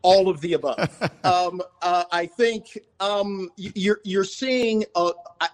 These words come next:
Speaker 1: I think to a certain extent, a culture war, and, and I've always tried to pull myself out of individual player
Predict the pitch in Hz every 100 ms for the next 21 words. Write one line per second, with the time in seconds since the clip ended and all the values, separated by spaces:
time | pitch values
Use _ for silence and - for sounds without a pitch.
0 | 156 170 - 269 196 208 208 233 226 220
1 | 220 208 - 233 - 165 113 101 101 139
2 | 151 - 160 170 185 180 175 180 156 -
3 | 202 190 170 156 - 165 156 - 147 160
4 | 151 147 135 _ _ _ _ 180 190 175
5 | 170 170 160 156 - 160 156 147 143